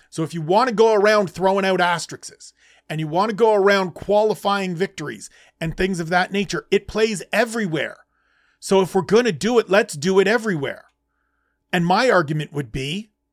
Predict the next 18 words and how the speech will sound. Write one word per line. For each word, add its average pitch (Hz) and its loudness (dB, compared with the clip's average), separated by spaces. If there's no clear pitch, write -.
let's 233 2
not. 202 2
That's 220 0
a 220 -2
great 170 -4
run 226 0
that 170 -4
Volk 175 0
is 151 -4
on, 170 -2
regardless 196 -2
of 175 -10
how - -4
you 202 -4
want 190 -2
to 170 -12
qualify 190 -2
it, - -14